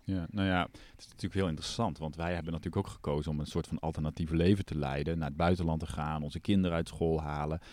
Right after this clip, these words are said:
Ja, en vroeg of laat komt natu-, is de relatie in die zin ook aan de beurt van, ja, moeten we alles dus volgens een, het boekje doen, noem ik het maar. Maar ik voel dus in mezelf een heel erge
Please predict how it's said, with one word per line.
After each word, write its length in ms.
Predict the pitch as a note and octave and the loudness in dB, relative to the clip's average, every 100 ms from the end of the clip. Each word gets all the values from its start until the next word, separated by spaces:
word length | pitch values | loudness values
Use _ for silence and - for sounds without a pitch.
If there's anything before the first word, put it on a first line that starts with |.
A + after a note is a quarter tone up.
| - - | -20 -8
Ja, 180 | - A2 | 0 2
en 180 | F2+ F2 | 2 2
vroeg 220 | - G#2+ | 2 2
of 80 | F#2+ | 4
laat 180 | F#2 F2 | 2 2
komt 140 | G2 | 2
natu-, 260 | F#2 - F#2+ | 0 2 0
is 100 | F#2 | 2
de 80 | G2 | 2
relatie 540 | F2+ F2 G#2 A2 - | 4 4 4 2 -2
in 60 | E2+ | -2
die 100 | F2+ | 2
zin 140 | F2 - | 2 4
ook 180 | D#2+ | 2
aan 160 | F2 E2+ | 2 -2
de 80 | D#2 | -2
beurt 300 | D#2 D#2 - | 0 0 -2
van, 280 | E2 E2 - - - - | -2 -2 -2 -10 -20 0
ja, 260 | A2 E2 | 2 4
moeten 260 | E2+ A2+ A2 | 6 4 4
we 80 | G#2 | 0
alles 240 | G2 G2+ | 4 4
dus 140 | - F2+ | 2 2
volgens 380 | G#2 F#2+ F#2 F2+ | 4 4 4 0
een, 220 | F2+ E2+ - - | 0 0 -8 -2
het 240 | - G#2 F#2+ | 4 6 10
boekje 360 | D3+ - G2 | 8 8 0
doen, 200 | F2 E2 | 2 4
noem 160 | F#2 F2+ | 4 4
ik 80 | F2 | 2
het 140 | E2 | -2
maar. 320 | E2 E2 G2+ | -2 0 0
Maar 120 | G2 - | 0 0
ik 160 | C#3 | -2
voel 180 | - C3+ | 2 4
dus 180 | A2+ - | 4 2
in 200 | - G#2 | 0 2
mezelf 380 | G#2 F#2 D3+ A#2 | 2 4 2 2
een 100 | F#2+ | -2
heel 280 | F#2 F2+ D#2+ | -2 -2 -2
erge 300 | E2 - | -4 -6